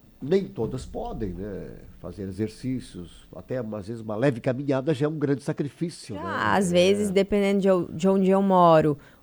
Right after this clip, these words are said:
Speaker 2: o como eu vou trabalhar, se eu consigo ir a pé, se eu consigo ir de bicicleta,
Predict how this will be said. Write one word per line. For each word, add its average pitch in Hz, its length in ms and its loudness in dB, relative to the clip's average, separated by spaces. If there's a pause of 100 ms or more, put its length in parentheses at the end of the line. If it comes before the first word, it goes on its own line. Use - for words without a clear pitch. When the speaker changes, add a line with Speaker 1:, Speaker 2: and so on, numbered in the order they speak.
Speaker 2:
o 165 80 -2
como 220 320 4
eu 220 100 4
vou 208 160 4
trabalhar, 196 800 6
se - 140 -4
eu 180 40 0
consigo 185 400 -2
ir 190 60 6
a 185 80 4
pé, 190 440 4
se 185 100 -4
eu 170 60 -2
consigo 185 340 -2
ir 185 60 0
de 175 100 -2
bicicleta, 190 920 2